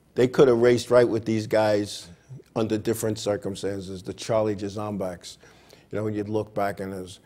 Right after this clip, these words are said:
and, and I only know Long Island modified guys or Torn modified guys.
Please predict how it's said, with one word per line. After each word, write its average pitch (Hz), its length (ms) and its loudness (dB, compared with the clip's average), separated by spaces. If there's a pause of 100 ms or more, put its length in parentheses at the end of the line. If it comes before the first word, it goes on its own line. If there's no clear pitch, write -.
(320)
and, 107 200 -6
and 107 340 -6 (1500)
I 151 120 8
only 147 220 10
know 123 120 8
Long 113 380 4
Island 117 280 2
modified 113 520 2
guys 113 340 2
or 101 80 -2
Torn 110 340 -2
modified 101 500 -2
guys. 95 380 -4